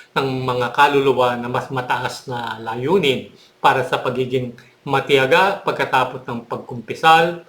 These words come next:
at sa pakikinig sa susunod na mangyayari. Naniniwala ako na halos lahat ng pumunta kay Padre Pio ay may partikular na itatanong sa kanya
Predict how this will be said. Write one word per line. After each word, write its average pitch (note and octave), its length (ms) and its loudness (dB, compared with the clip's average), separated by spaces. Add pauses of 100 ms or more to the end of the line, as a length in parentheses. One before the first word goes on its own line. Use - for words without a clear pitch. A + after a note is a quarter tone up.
(440)
at D3 220 -2
sa C3 320 2
pakikinig C#3+ 560 0
sa C3+ 100 -4
susunod C3 480 -2
na A#2+ 400 -6
mangyayari. A#2 880 -4 (1200)
Naniniwala G3 760 8
ako D3 100 0
na C3+ 160 -2
halos C#3 400 -2
lahat C3+ 240 0
ng B2+ 160 -6
pumunta C3 400 -4
kay B2+ 160 0
Padre A#2+ 320 -8
Pio F#3 640 0 (280)
ay D3+ 160 2
may D3 240 2
partikular C3 680 -2
na A#2+ 120 -4
itatanong B2 720 -4
sa - 160 -12
kanya B2 480 -6